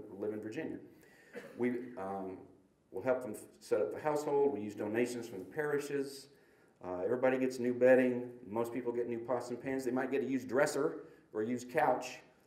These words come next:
but we give them as nice of things, again, because of that human dignity and also made possible by the generosity of the parishes.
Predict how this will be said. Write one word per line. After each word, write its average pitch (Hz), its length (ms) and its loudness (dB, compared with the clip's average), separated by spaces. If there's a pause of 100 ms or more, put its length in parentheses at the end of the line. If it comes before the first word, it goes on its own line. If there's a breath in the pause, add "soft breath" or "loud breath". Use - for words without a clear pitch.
but 101 100 -6
we 110 80 -4
give 120 180 2
them 117 160 -2
as 110 100 -8
nice 117 300 -6
of 113 80 -8
things, 127 260 -2
again, 139 380 -2 (320)
because 123 420 -4
of 120 160 -8 (120)
that 120 240 -2
human 131 340 -2
dignity 123 600 -2
and 107 120 -6
also 120 360 0
made 113 320 -4
possible 143 640 -2 (360 loud breath)
by 113 100 2
the 113 120 0
generosity 113 1000 -2
of 107 320 -2
the 107 140 0 (120)
parishes. - 680 0